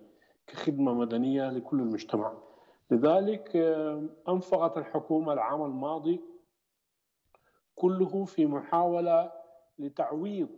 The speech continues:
وهذا نش-، شهدناه في، في ثوراتنا الماضية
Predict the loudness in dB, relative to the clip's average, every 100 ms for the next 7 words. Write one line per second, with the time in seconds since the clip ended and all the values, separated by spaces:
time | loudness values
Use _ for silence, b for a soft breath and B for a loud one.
0 | -20 _ _ -6 -4 -2 -2 -4 -6 -18
1 | _ _ -14 -8 -4 -4 -2 -2 -2 0
2 | 0 0 -2 -2 0 2 4 2 2 0
3 | -2 -2 0 2 2 0 -4